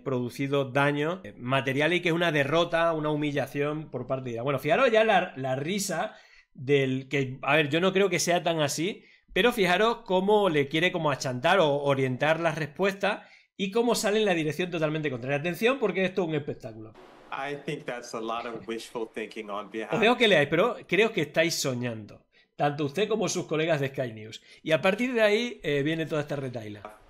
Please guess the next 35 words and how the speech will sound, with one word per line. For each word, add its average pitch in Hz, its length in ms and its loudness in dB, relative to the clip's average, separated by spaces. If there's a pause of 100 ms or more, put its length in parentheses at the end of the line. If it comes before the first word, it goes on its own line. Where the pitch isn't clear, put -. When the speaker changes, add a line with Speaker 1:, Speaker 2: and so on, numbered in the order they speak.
(100)
Speaker 2:
You 113 280 -8
and 110 80 -6
your 110 140 -8
colleagues 113 640 -6
at 101 100 -10
Sky 104 460 -10
News. 107 500 -8 (460)
It 143 160 -6
was 120 220 -6
a 104 60 -8
massive 113 680 -8
blow 104 240 -8
to 101 120 -16
the 101 120 -8
Israeli 101 400 -8
regime. 95 460 -10 (360)
And 156 100 -6
the 160 60 -4
history 185 480 -6
of 147 80 -8
this 131 160 -8
conflict 127 520 -10
doesn't 165 280 -8
go 120 160 -6
back 107 440 -10
to 110 60 -16
last 95 380 -12
year. 117 380 -8 (420)
It 113 80 -10
is 110 100 -6
seventy-six 135 1040 -10
years 120 360 -8
of 110 180 -10
ethno-supremacism, 117 1500 -12
ethnic 110 360 -12